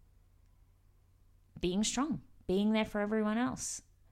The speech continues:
And a lot of the time I do deflect, you know, when people who care about me reach out to me, I'm, I'm fine, I'm fine. I think the only person I really am truly, truly honest with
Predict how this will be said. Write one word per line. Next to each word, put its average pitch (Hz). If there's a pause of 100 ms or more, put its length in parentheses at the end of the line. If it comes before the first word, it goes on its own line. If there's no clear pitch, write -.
(720)
And 180
a 185
lot 180
of 196
the 196
time 180
I 175
do 165
deflect, 156
you 175
know, 165
when 156
people 165
who 165
care 156
about 156
me 156 (420)
reach 160
out 156
to 196
me, 208
I'm, 185
I'm 240
fine, 277
I'm 247
fine. 214
I -
think 208
the 202
only 196
person 180
I 170
really 165
am 156
truly, 180
truly 170
honest 185
with -